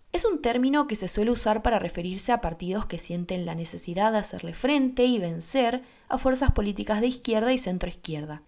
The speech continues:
que pueden tener diversos matices y tendencias, y estar consolidadas electoralmente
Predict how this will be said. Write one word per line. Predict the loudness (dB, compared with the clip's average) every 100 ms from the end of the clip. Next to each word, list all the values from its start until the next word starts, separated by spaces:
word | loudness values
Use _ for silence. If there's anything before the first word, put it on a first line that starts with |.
| -4
que | 2
pueden | 4 4
tener | 2 0
diversos | 0 -2 -4 -4 -2
matices | -2 -4 -4 0 -2
y | -2
tendencias, | -4 0 2 2 2 0 0 -8 -14 -2
y | 2
estar | 2 4 4 4
consolidadas | 2 0 -2 -2 0 2 0 -2
electoralmente | -4 -4 -2 0 2 4 4 2 2 0